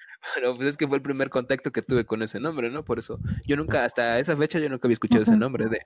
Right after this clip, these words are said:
Speaker 1: Vania, pero sí.
Speaker 2: Y está bonito, bueno, suena bonito.
Speaker 1: Sí.
Speaker 2: ¿Y
Speaker 1: Y
Speaker 2: para niño?
Speaker 1: yo tengo un segundo nombre que nadie conoce, pero me gustaría ese nombre para mi hijo. Pero, ay, fíjate que no había pensado eso tanto, no, no podría decir.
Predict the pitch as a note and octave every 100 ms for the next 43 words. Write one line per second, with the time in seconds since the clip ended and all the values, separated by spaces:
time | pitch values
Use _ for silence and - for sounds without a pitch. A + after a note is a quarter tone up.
0 | _ A2 A2 A#2 A2+ A2+ - G2+ G2 G2+
1 | G2+ - - - - - A#3+ A#3+ D#4 F4
2 | E4+ C#4 D4 D#4 E4 E4 A#3 A#3+ A#3 A3
3 | _ _ - A#3+ F4 - _ _ - A#3+
4 | - A#3 A#3 A#3+ C4 C#4 - _ _ -
5 | B2 B2+ C3+ D3+ D3 A#2 B2 C#3 B2+ B2+
6 | C#3 A#2+ A2 A#2+ - G#2+ A2+ - F#3+ -
7 | A2 G#2+ G2 - G#2+ - G#2+ G#2 G#2+ G2+
8 | G2+ A2 A2+ - - - A#2+ D3+ D#3+ D#3+
9 | - - A#2 B2 A2 - C3 - A#2 A2+
10 | A#2+ C3 C3 A2+ A#2 A2 A2+ - - G#2+
11 | A2+ - A#2 A2+ A#2+ A#2 - A#2 A2+ G#2+
12 | - - - B2